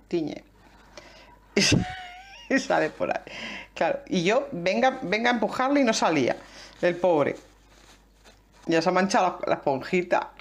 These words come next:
<laughs> Lo que lleva aquí es una esponjita. Giras así y entonces sale el producto, bestia.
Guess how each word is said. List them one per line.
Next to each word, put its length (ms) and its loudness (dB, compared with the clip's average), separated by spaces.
<laughs> 420 -16
Lo 100 2
que 120 0
lleva 180 4
aquí 180 2
es 120 0
una 120 4
esponjita. 580 -2
Giras 320 2
así 400 -2
y 80 4
entonces 480 0
sale 200 4
el 60 0
producto, 560 2
bestia. 380 0